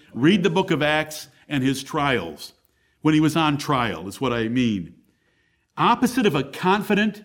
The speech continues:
fiery, persuasive Greek orator, Paul was the opposite. Look at him. His character traits in the pulpit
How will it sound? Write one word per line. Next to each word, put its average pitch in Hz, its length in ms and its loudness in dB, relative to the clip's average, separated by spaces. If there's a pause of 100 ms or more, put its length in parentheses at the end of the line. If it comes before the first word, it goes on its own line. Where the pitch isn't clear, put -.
fiery, 196 580 2
persuasive 180 840 -2
Greek 202 360 0
orator, 165 560 2 (220)
Paul 185 280 4
was 190 140 4
the 202 140 0
opposite. 226 600 0 (120)
Look 226 200 2
at 185 80 6
him. 113 320 0 (360)
His 180 240 4
character 226 440 2
traits 233 420 2
in 185 100 2
the 180 60 0
pulpit 233 500 2